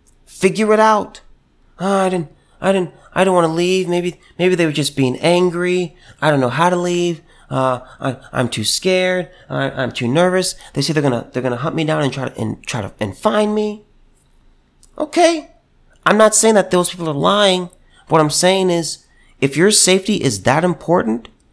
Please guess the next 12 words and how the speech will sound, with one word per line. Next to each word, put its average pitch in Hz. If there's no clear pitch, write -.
you'll 160
leave. -
If 135
you 185
care 220
about 208
your 190
health 180
that 156
much, 170
you'll 196
leave. -